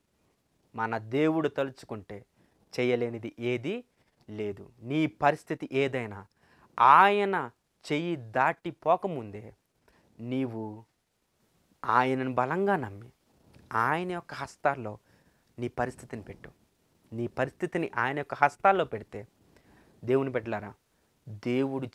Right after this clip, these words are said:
చేసే అద్భుతము మీరు కళ్ళారా చూస్తారు. అనేక మంది మీ జీవితంలో జరిగిన అద్భుతాన్ని బట్టి ఇంకా అనేక మంది ప్రభువులోనికి రావడానికి మీరు ఒక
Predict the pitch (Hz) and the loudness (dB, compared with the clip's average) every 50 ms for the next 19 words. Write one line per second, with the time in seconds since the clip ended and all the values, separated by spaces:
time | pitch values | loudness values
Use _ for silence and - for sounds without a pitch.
0 | - 123 107 - - 123 - - 110 104 107 - - 117 - - 104 104 101 98 | -8 -8 -8 -8 -12 -12 -10 -10 -10 -12 -10 -12 -12 -12 -10 -12 -14 -14 -14 -16
1 | 101 104 110 - _ _ _ _ _ _ _ _ _ _ _ - 113 117 113 - | -18 -20 -20 -20 _ _ _ _ _ _ _ _ _ _ _ -8 -6 -6 -6 -8
2 | - - - 120 131 156 160 180 170 - - 127 - - - 104 101 107 104 104 | -8 -6 -4 -4 -2 0 0 0 0 -2 -4 -8 -10 -10 -12 -14 -14 -12 -14 -16
3 | - _ _ _ _ _ _ _ _ _ _ - 120 120 135 156 165 165 - 165 | -18 _ _ _ _ _ _ _ _ _ _ -14 -10 -6 -4 -4 -4 -2 -4 -4
4 | 147 135 131 120 117 110 110 107 107 110 110 _ _ _ _ _ _ _ _ _ | -4 -4 -6 -8 -8 -8 -8 -10 -10 -12 -14 _ _ _ _ _ _ _ _ _
5 | 113 120 131 143 151 170 202 226 254 262 233 180 147 135 127 120 117 117 123 143 | -10 -6 -4 0 0 2 2 2 2 2 0 -2 -4 -8 -10 -12 -12 -8 -6 -4
6 | 170 175 180 - 170 165 160 147 139 143 135 135 135 - - 127 120 139 139 170 | -4 -4 -4 -4 -6 -6 -6 -4 -4 -4 -4 -6 -6 -6 -8 -8 -8 -6 -6 -6
7 | 160 - 175 165 151 127 117 107 - - 113 110 107 101 - _ _ _ _ _ | -6 -4 -6 -6 -6 -8 -8 -10 -10 -12 -12 -12 -12 -14 -18 _ _ _ _ _
8 | - _ _ _ 104 110 - - 135 127 131 143 143 - 147 139 139 135 131 - | -20 _ _ _ -18 -14 -8 -6 -6 -6 -6 -8 -8 -8 -8 -8 -8 -8 -8 -6
9 | - 120 113 113 117 110 117 113 110 - - 107 107 - _ _ _ _ - - | -6 -6 -6 -6 -8 -8 -8 -8 -10 -12 -16 -18 -18 -20 _ _ _ _ -6 -4
10 | 107 107 113 113 110 107 107 104 - 107 107 110 117 127 143 165 180 180 151 123 | -2 -2 -2 -2 -2 -4 -6 -8 -10 -12 -10 -8 -2 0 0 2 0 0 -2 -4
11 | 110 107 - _ _ _ _ _ _ - 113 110 127 117 110 107 110 113 117 | -8 -10 -14 _ _ _ _ _ _ -10 -6 -4 -2 -2 -2 -2 -6 -8 -14